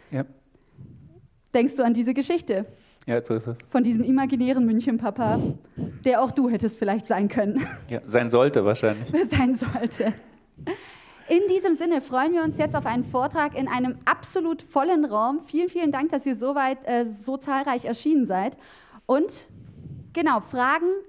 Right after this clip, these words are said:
Speaker 2: eine Besonderheit. Peter wünscht sich Fragen auch zwischendurch. Das heißt, wenn ihr Fragen habt, hebt gerne die Hand.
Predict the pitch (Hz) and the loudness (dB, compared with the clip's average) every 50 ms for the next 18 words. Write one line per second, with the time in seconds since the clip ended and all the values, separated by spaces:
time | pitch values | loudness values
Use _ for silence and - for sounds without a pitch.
0 | - - 254 269 285 269 277 233 262 254 277 302 320 302 302 311 302 311 311 - | -8 -4 -2 0 0 0 0 -2 -2 -2 0 -2 -2 -2 -2 -4 -4 -4 -6 -8
1 | - - 302 311 302 330 277 262 285 294 285 - - - 269 - - - 233 226 | -8 -6 -6 -4 -2 -4 -2 -2 -2 -4 -4 -6 -10 -8 -8 -8 -6 -4 -2 -2
2 | 247 285 294 294 - - 226 247 247 - - - 247 277 - - 262 208 233 240 | -2 0 -2 -4 -2 -2 -4 -4 -4 -8 -10 -8 -8 -6 -2 -2 -2 0 0 -2
3 | 294 302 - 262 - 277 254 262 - 233 254 285 311 302 311 302 - 254 262 262 | -2 -2 -6 -6 -4 -4 -4 -4 -2 -2 0 0 0 0 -2 -4 -4 -2 -2 -2
4 | 269 240 240 247 262 269 349 - - - - - - - - - - - 302 294 | 0 0 -2 -2 0 -2 -2 -4 -8 -18 -18 -18 -20 -18 -18 -16 -8 -4 -2 -2
5 | 294 294 - 285 277 277 277 277 247 254 254 262 262 294 330 | -2 -4 -4 -2 -2 0 0 -2 -2 -4 -4 -4 -4 -4 -4